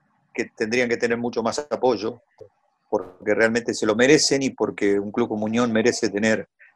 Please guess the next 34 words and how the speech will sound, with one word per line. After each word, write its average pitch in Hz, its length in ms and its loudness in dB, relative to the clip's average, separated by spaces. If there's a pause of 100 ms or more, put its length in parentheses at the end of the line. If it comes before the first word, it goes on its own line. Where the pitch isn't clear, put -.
(260)
este, 101 360 -2
mayor 104 300 2
apoyo 120 380 4
en 110 100 -2
todas 117 200 6
las 104 280 2
actividades, 120 920 4 (360)
porque 104 240 2
lo 101 100 4
merecen 110 300 2
los 107 120 2
socios, - 420 4
en 95 80 -4
definitiva, 92 580 -10 (220)
que 104 120 -4
esos 101 260 -4
son, 98 420 -2 (640)
este, 101 460 0
los 101 160 -2
que - 100 0
reciben 107 680 2 (840)
los 110 160 2
beneficios 143 840 4 (500)
de 110 140 2
tener 110 300 2
personas 120 600 4
de 110 180 4
excelencia 147 840 4
y - 140 -6
que 101 120 0
el 95 80 -2
club 113 180 -2
se 107 120 2
dedique, 127 540 2